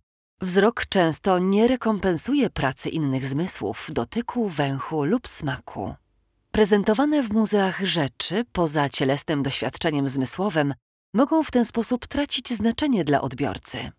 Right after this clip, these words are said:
Zamieniać się w zawieszone poza czasem,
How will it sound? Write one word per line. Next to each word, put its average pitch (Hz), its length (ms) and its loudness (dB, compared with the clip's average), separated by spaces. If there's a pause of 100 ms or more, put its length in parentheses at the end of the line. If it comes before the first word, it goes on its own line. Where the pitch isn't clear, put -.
(440)
Zamieniać 165 560 2
się 254 280 2
w - 80 -10
zawieszone 139 680 0
poza 131 300 -2
czasem, 151 520 -2